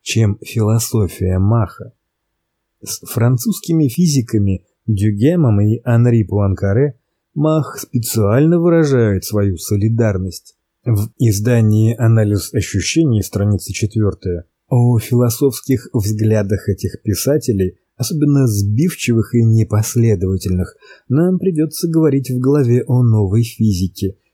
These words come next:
Здесь достаточно отметить, что для Пуанкаре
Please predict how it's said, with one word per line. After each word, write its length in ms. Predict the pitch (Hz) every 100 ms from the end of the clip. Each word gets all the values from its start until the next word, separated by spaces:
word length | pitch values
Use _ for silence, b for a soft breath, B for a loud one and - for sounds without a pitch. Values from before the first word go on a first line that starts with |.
| _
Здесь 540 | 101 95 113 98 - 104
достаточно 800 | 104 95 - 98 104 - 98 98
отметить, 600 | - 110 143 - 98 - _
что 260 | - - 151
для 280 | 147 147 147
Пуанкаре 800 | 120 143 139 127 156 175 185 -